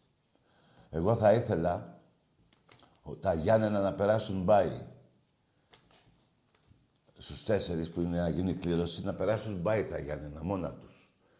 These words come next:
Και να φτιάξετε μια μεικτή ομάδα, παοκ αεκ. Αυτό θα ήθελα εγώ. Τι λέτε, συμφωνείτε;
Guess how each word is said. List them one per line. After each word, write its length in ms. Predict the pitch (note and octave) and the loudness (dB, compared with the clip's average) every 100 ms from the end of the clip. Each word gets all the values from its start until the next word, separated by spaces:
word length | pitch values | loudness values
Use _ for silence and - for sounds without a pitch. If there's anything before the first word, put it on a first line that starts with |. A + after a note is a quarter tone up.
| _ _ _ _ - | _ _ _ _ -12
Και 120 | F#2 | -8
να 160 | F2+ F2 | -8 -6
φτιάξετε 480 | A#2 A2 - G#2 | -4 -2 -2 -2
μια 140 | G#2 A2+ | -2 -2
μεικτή 420 | G#2+ - - A2+ | -2 -4 -2 0
ομάδα, 440 | G2+ G#2+ G2+ E2+ | 2 2 0 0
παοκ 380 | - G#2+ G2 - | 2 4 4 4
αεκ. 380 | G#2+ E2+ D2 - - - _ _ _ - - _ _ - - C#2+ | 0 0 -2 -8 -16 -20 _ _ _ -20 -20 _ _ -18 -14 -10
Αυτό 220 | - G#2+ | -4 -2
θα 160 | E2+ | -2
ήθελα 300 | D2+ D2+ C2 | -4 -6 -12
εγώ. 240 | C2+ C#2 - _ _ _ _ _ _ _ _ - - - - _ _ _ _ _ _ _ _ _ - _ _ _ | -14 -18 -20 _ _ _ _ _ _ _ _ -20 -20 -20 -20 _ _ _ _ _ _ _ _ _ -20 _ _ _
Τι 120 | - G2+ | -2 0
λέτε, 380 | D#2+ D2 C2 | 0 -2 -8
συμφωνείτε; 880 | - B1+ F2 G2+ A#2 B2+ D2+ - | -14 -8 -4 -2 0 0 0 -4